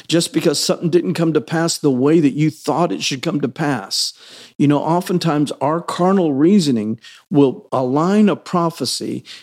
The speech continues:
and say, "This is what God said to me, and this is how it's gonna come to pass." And then when it doesn't come to pass, which I can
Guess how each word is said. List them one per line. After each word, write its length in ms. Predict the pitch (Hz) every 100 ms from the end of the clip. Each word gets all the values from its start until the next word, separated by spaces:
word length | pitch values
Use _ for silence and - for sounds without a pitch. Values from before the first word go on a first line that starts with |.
| _
and 160 | 143
say, 260 | 127 147 127
"This 400 | 120 135 185 -
is 140 | 196
what 180 | 170 175
God 280 | 131 151 143
said 300 | - 160 139
to 80 | 156
me, 220 | 143 143
and 180 | 117 113
this 220 | 139 156
is 100 | 151
how 160 | 151 135
it's 120 | 135
gonna 200 | 139 120
come 260 | 113 131 120
to 80 |
pass." 460 | 117 151 120 95 - - - _
And 180 | 147 147
then 120 | 147
when 120 | 135
it 160 | 120 120
doesn't 360 | 165 185 214
come 220 | 190 202 180
to 80 |
pass, 360 | 156 151 131 -
which 160 | 139 127
I 80 |
can 300 | 117 127 113